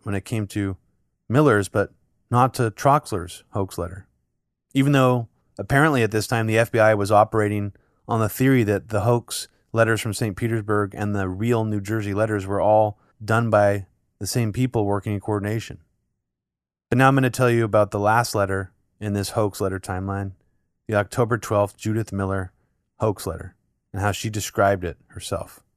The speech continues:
What happened to Judith Miller was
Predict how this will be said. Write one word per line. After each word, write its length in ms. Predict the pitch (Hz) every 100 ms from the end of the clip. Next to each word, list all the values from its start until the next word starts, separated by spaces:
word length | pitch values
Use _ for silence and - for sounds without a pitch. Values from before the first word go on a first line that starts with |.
| _ _ _ _ _ _ -
What 120 | 127
happened 320 | 147 156 160
to 60 | 135
Judith 400 | 120 131 123 117
Miller 460 | 123 127 113 110 _ _ _ _ _ _ _
was 340 | 123 135 135